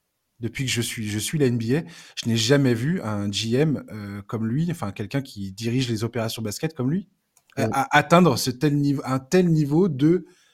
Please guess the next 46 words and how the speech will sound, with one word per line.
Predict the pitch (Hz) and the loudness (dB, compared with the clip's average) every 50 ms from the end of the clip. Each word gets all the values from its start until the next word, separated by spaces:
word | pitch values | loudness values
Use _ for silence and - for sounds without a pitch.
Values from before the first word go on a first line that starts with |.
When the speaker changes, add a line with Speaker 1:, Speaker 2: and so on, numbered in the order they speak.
| _ - | _ -4
Speaker 1:
maîtrise | 113 135 147 160 160 160 - - 196 226 226 160 120 107 95 90 _ _ _ _ _ _ _ _ _ _ _ _ _ _ _ - | 0 2 4 4 2 2 0 0 0 0 0 0 -2 -4 -6 -8 _ _ _ _ _ _ _ _ _ _ _ _ _ _ _ -20
du | 117 110 107 123 131 | -14 -8 -4 -2 0
jeu. | 131 160 226 247 247 - - _ _ _ _ _ _ _ _ | 2 2 2 2 -2 -8 -18 _ _ _ _ _ _ _ _
Speaker 2:
On | 139 127 123 | -2 0 2
est | 131 139 | 2 2
sur | - - 127 | 2 2 2
un | 110 107 | 2 2
sans | - - 143 135 | 2 2 0 0
faute. | 127 131 127 117 - - - _ _ _ _ _ _ _ _ _ _ _ _ - - - - _ _ - | 2 0 -2 -2 -2 -8 -16 _ _ _ _ _ _ _ _ _ _ _ _ -20 -20 -20 -20 _ _ 6
Speaker 1:
Et | 165 180 214 233 202 233 - - | 8 8 8 8 4 0 -6 -10
Dieu | 123 101 107 143 151 | -8 -2 0 2 2
sait | 147 - - 214 226 | 2 2 0 0 -2
que | - - 127 | -2 -4 -6
quand | 127 - 156 160 160 | -4 0 0 2 2
j'étais, | 147 123 120 - 131 127 131 123 | 0 -2 -4 0 2 2 2 2
euh, | 110 101 98 98 95 95 90 90 87 85 82 80 73 64 60 - | 0 -2 -4 -6 -8 -10 -10 -12 -12 -14 -14 -16 -16 -16 -16 -16
moi | 82 82 110 120 123 | -12 -6 -4 -2 -2
j'étais | 117 113 - - 110 101 | -2 -2 -4 -4 -4 -4
ab-, | 95 104 98 - - - | -6 -6 -8 -12 -12 -12
un | 101 101 98 92 | -10 -10 -10 -10
fan | - - 117 98 87 - | -8 -8 -8 -8 -4 -2
absolu | - - 147 147 - - - 151 151 165 143 | -2 0 0 0 -2 -2 -2 0 0 0 -2
du | 123 120 | -2 -2
Thunder, | - 151 151 175 185 196 180 131 104 | -2 -2 0 0 2 2 2 2 0
euh, | 98 101 98 | -4 -6 -8
deux | 101 104 113 | -6 -6 -4
mille | 107 120 123 123 123 | -4 -2 -2 -2 -2
dix, | 123 143 151 - - - 117 | -2 -2 -2 -2 -4 -2 0
dès | 143 147 | 0 2
deux | 135 135 | 2 2
mille | 131 135 135 135 | 2 2 0 2
dix, | 135 160 156 | 0 0 0
cette | - - 117 - - | 0 -2 -6 -6 -8
pro-, | - 135 117 | -8 -8 -6
ce | - 131 | -6 -6
premier | 117 - 135 135 135 135 | -6 -2 0 0 0 0
tour | 151 143 | -2 -4
face | - 131 117 - | -6 -6 -6 -4
aux | 117 | -4
Lakers, | 113 120 117 - 185 180 | -4 -2 0 2 0 2
je | 160 | 0
me | 123 | -4
suis | - - | -8 -6
dit, « | 120 160 160 | -4 -2 -2
Mais | 135 | -2
c'est, | - - 123 110 | -2 -4 -8 -10